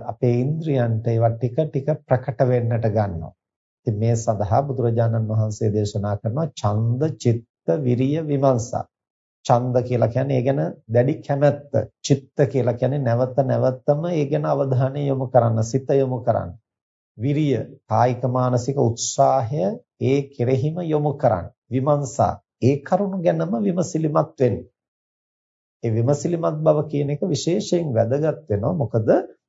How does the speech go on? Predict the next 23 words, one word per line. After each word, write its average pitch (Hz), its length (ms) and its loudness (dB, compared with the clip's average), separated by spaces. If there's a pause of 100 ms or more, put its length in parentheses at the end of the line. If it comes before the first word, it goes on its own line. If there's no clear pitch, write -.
(320)
අපිට, - 280 0
පින්වත්නි, 139 560 -2
දැන් 135 240 2
යමක් 113 300 0 (100)
දිහා 139 260 0
බැලුවට 104 640 0
ඒ 131 420 0
සම්බන්ධ 160 600 -4
සියල්ලක් 160 580 0
දැනෙන්නේ 127 420 0
නැහැ. 123 220 0
විමසිලිමත්ව 196 920 0
බැලුවොත් 156 460 -2 (100)
තමයි 175 400 2
ඒකේ 202 320 0 (200)
යම් 156 240 0
යම් 156 180 -2
කරුණු 160 340 0
ප්‍රකට 135 320 0
වෙන්නේ. 92 300 -2
උදාහරණයක් 104 600 -2
හැටියට, 120 400 -2
දැන් 120 220 4